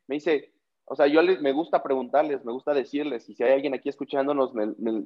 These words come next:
también se los digo, pónganse, ima-, imagínense, eh, no tiene que ser atleta, imagínense a su, a su,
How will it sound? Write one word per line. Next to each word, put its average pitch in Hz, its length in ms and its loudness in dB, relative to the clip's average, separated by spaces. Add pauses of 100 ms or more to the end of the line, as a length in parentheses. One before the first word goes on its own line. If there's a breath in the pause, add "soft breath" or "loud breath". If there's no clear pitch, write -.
(120)
también 117 300 -2
se 170 80 2
los 131 160 4
digo, 151 240 4
pónganse, 156 320 -2
ima-, 131 120 0
imagínense, 135 760 0 (420)
eh, 120 260 4
no 135 160 6
tiene 196 200 0
que 156 80 -16
ser 170 160 6
atleta, 156 400 4
imagínense 143 500 0
a 143 80 8 (220)
su, 117 420 0
a 107 60 -12
su, 104 600 0